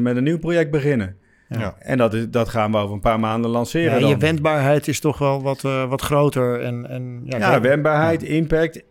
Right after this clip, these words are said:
Speaker 1: Ik ken iedereen die bij ons werkt. Eh, dat vind ik ook hartstikke leuk. Dus, eh, die schaal
Speaker 2: Ja.
Speaker 1: bevalt me eigenlijk ook wel.
Speaker 2: Ja, en jij bent ook beperkt geïnteresseerd in politiek. Eh, dat, wa-, wa-,
Speaker 1: Nou,
Speaker 2: bij
Speaker 1: ik
Speaker 2: die wat
Speaker 1: vind het veel
Speaker 2: grotere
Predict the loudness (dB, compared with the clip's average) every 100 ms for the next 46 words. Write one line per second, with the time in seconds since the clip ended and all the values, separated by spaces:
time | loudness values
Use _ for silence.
0 | -6 -6 0 0 2 0 2 2 0 2
1 | 2 2 2 2 2 0 -8 -18 -14 -4
2 | -2 -2 -2 -2 0 0 -2 -2 -4 -2
3 | 0 -2 -6 -16 -6 -4 -4 -8 -8 -8
4 | -8 -4 0 0 -2 0 0 0 -2 -4
5 | -6 -6 -6 -6 -8 -10 -8 -6 -6 -4
6 | -2 -2 0 0 -2 0 2 2 0 -4
7 | -4 -2 -2 -2 -2 -2 -2 -8 -12 -12
8 | -10 -8 -8 -10 -12 _ -12 -12 -8 -8
9 | -4 2 2 4 4 4 4 4 6